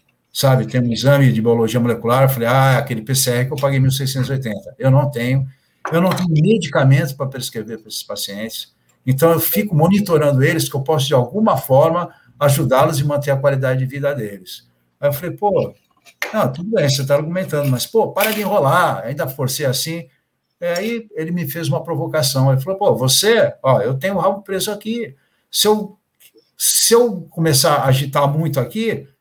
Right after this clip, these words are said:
nem esse ambulatório, ó, que eu tenho mais de duzentos pacientes, a maioria com hepatite C, eu vou poder trabalhar. Você que não tem vínculo nenhum, faça alguma coisa."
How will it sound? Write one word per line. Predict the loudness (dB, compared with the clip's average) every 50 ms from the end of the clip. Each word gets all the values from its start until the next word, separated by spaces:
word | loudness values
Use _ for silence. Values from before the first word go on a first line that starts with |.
| _ _ _ -4
nem | -2 0 2 2 4 4
esse | 4 4 4 0
ambulatório, | -2 -4 -2 0 0 0 2 2 4 4 6 4 4 2 0
ó, | 0 0 -2
que | -4 -8
eu |
tenho | -8 -6 -4
mais | -2 -2 -2 -2 -2
de | -6 -6
duzentos | -6 -4 -4 -4 -6 -6
pacientes, | -6 -4 -4 -4 -4 -4 -4 -4 -4 -6 -6 -10 -12 _
a | -10 -6
maioria | -4 -2 -2 0 -2 -2 -4 -6
com | -6
hepatite | -8 -8 -8 -8 -8 -10 -10 -8 -6
C, | -6 -4 -4 -6 -8 -10 -14 _ _ _ _
eu | -8 -6
vou | -6 -6 -6
poder | -6 -6 -6 -6 -6 -6
trabalhar. | -6 -4 -2 0 0 0 0 0 -2 -6 -10 _ _ _ _ -4
Você | -2 0 2 2 0
que | -2 -2 -8
não | -8 -8 -8 -8 -6
tem | -4 -2 -2 -2 -2 -2 -2 -2 -4 -4 -10
vínculo | -6 -4 -4 -4 -4 -6 -4 0
nenhum, | 0 2 2 2 2 0 0 -2 -4 -8 -12 _ _ _
faça | 0 0 2 2 0
alguma | -2 -2 -2 -2 -2 -2 0
coisa." | 2 4 4 4 2 -2 -6 -10 -14